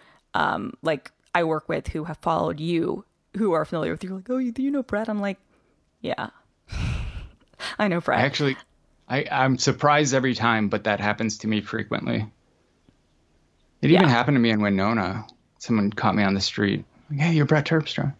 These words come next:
Speaker 1: I mean, you've done so
Speaker 2: Which
Speaker 1: many
Speaker 2: is weird.
Speaker 1: cool things, which is amazing. Uh, no, I, I, I, I love it. Um, so what, I mean, so what are kind of the, I guess, the ultimate plans with, with N V Ultra? Um, this is gonna be a paid app?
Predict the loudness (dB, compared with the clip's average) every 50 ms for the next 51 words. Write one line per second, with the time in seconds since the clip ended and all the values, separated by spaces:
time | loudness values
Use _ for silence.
0 | _ _ _ _ _ _ _ _ _ _ _ _ _ 0 0 2 2 2 2 2
1 | 0 0 2 2 2 2 2 2 0 2 2 2 2 2 0 -2 -2 -2 -4 -6
2 | -8 -8 -8 -8 -6 -4 -6 -6 -6 -8 -8 -8 -6 -4 -4 -4 -4 -4 -4 -4
3 | -2 -4 -4 -6 -10 -12 -18 -20 -20 -20 -20 _ _ _ 0 2 2 2 2 2
4 | 2 2 2 2 0 0 -2 -4 -8 _ _ _ _ _ _ _ _ _ _ _
5 | _ _ _ _ _ _ _ _ _ _ -4 -2 0 2 4 4 4 4 2 2
6 | 2 2 2 2 2 0 -2 -6 -10 _ _ _ _ _ 2 2 4 4 2 2
7 | 2 2 2 2 2 2 2 2 0 -2 -2 -2 0 2 2 2 2 2 0 -2
8 | -4 -6 -8 -8 -4 0 0 2 2 2 0 0 -4 -8 -8 -2 0 2 2 2
9 | 0 -2 -4 -6 -6 _ -6 -4 -2 -2 -2 -2 -4 -2 0 0 2 2 2 2
10 | 2 0 -2 0 0 2 2 2 0 0 0 -2 -2 -2 -2 -2 0 0 0 0
11 | -2 -2 -4 -4 -6 -12 -10 -8 -6 -4 -4 -4 -4 -6 -6 -6 -6 -8 -10 -8
12 | -8 -8 -8 -6 -6 -4 -4 -4 -6 -4 -4 -4 -4 -4 -4 -4 -2 -2 -2 -2
13 | -2 -2 0 0 -2 -2 -4 -8 -10 -12 -16 -20 -14 _ -10 -6 -4 -2 -2 -2
14 | -2 -2 -2 -2 -2 -2 0 0 0 0 0 -2 -4